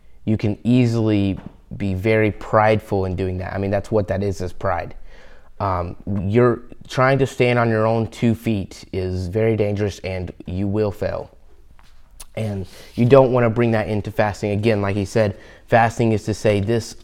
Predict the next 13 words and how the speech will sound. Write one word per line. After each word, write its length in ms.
God, 480
this 400
much, 500
oh 140
God, 400
I 100
long 300
for 140
you 300
and 120
I 140
want 300
you." 280